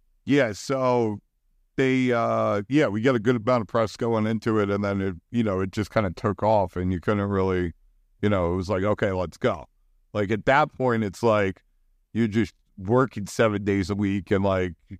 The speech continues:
just trying to keep up with everything that's going on and hiring people and figuring it out. And,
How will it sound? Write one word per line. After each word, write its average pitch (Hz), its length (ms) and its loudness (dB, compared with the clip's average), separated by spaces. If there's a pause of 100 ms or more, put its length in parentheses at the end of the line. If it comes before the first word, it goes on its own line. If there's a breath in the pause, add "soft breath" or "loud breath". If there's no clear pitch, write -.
(140)
just 101 260 -2 (160)
trying 110 300 0
to 87 80 -8
keep 98 320 -4
up 127 220 0 (240)
with 101 160 0
everything 98 400 0
that's 90 220 -4
going 95 320 -2
on 101 260 -2
and 90 260 -6 (360)
hiring 113 440 0
people 104 360 0
and 95 140 -2
figuring 95 440 2
it 87 140 0
out. 92 340 0
And, 82 340 -4